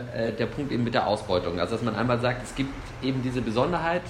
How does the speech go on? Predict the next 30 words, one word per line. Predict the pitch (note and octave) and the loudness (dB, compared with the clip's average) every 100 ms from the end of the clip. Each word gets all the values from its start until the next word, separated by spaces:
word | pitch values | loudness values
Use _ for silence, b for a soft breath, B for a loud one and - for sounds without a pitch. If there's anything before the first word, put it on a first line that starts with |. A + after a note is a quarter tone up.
| - | -2
dass | A#2+ | 0
es | A#2 | 0
in | A#2+ | 0
den | A2+ | 0
letzten | A#2+ - A#2+ | -2 -2 -2
zwei | A#2 | 0
Jahrzehnten | A#2 - C3+ B2+ A2 | 0 -2 -2 -2 -2
eine | G#2 | -4
krasse | - C#3 - A#2 | -4 -4 -2 -4
Ökonomisierung | A#2 A#2 A2 A#2+ C3 | -2 -2 0 -2 -2
im | A2+ | 0
Bereich | G#2+ A2 | -2 -2
des | G#2+ | -4
Gesundheitswesens | G2+ G2+ D3 D#3+ - - - - - - - C3+ E3 E3+ D#3+ | -4 -2 0 -2 -6 -12 -14 -14 -12 -4 0 4 2 2 -2
gegeben | D3 D#3+ E3+ F#3 | 0 0 2 0
hat. | F#3 - | -2 0
Also, | A#2+ A#2+ | 2 2
ne, | C#3 F3+ - | 2 0 -2
einerseits, | B2 C#3+ C#3 C#3 D3 - - - | 0 0 2 2 0 -2 -8 0
äh, | A#2+ | 2
eine | A#2 A2 G2 | 2 0 0
extreme | A2+ B2 B2+ E3 C#3+ | -2 -4 -2 0 0
Arbeitsverdichtung, | B2 D#3 D3+ D#3 E3 E3+ E3+ E3 - | 0 0 -2 -4 -4 -2 -2 -4 -2
aber | A#2+ B2 A#2+ | 0 0 0
eben | B2+ C3+ B2 | -2 -2 -2
halt | A#2+ | 0
auch | A#2 A#2+ - - - - - - | 0 0 -4 -14 -16 -16 -10 0
in | B2+ | 2
eine | B2+ | 2
innere | C3+ C3+ C3 B2 | 2 2 2 2